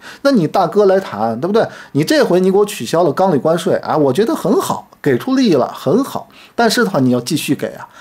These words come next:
对不对？你再多给一点利益出来，然后的话，我这边澳大利亚我给你松一松，然后你再多给出一点利益出来，英国这个时间我给你松一松，谁让你有小弟呀？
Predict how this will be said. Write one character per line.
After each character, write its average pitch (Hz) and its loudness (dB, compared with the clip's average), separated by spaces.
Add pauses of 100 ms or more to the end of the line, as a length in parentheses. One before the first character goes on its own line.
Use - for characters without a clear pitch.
(160)
对 226 2
不 226 2
对？ - -6 (220)
你 139 0
再 220 2
多 208 0
给 135 2
一 139 2
点 113 2
利 120 0
益 117 -2
出 107 -8
来， 110 -4
然 170 2
后 214 4
的 185 2
话， 139 2
我 110 -2
这 147 0
边 135 2
澳 147 -2
大 127 0
利 123 0
亚 143 2
我 117 0
给 123 0
你 127 0
松 139 0
一 - 2
松， 110 -6 (220)
然 170 0
后 208 2
你 139 2
再 175 0
多 - 0
给 123 0
出 139 -2
一 147 2
点 120 2
利 139 0
益 120 0
出 120 -8
来， - 0 (280)
英 262 2
国 175 2
这 139 0
个 123 2
时 127 -2
间 123 2
我 113 0
给 120 0
你 117 2
松 104 -6
一 - -10
松， - -16 (120)
谁 147 2
让 208 0
你 117 -2
有 113 0
小 - -4
弟 117 -10
呀？ - -20